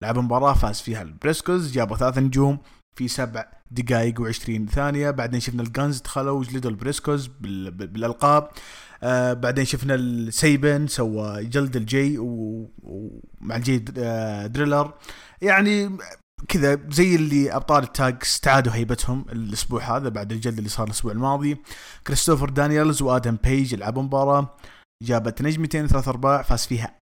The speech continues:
آدم بيج. بعد المباراة دخل شين تايلر وهاجم بيج.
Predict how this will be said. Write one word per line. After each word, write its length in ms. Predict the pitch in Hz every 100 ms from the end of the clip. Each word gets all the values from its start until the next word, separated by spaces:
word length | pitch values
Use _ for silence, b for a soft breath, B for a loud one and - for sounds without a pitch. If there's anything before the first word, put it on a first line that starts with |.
| -
آدم 400 | 120 127 135 131
بيج. 340 | 131 139 147
بعد 220 | 127 113
المباراة 380 | 117 117 117 120
دخل 340 | 117 117 104 104
شين 220 | 143 135
تايلر 420 | 139 135 143 135
وهاجم 520 | 120 101 120 117 110 98
بيج. 300 | 131 139 139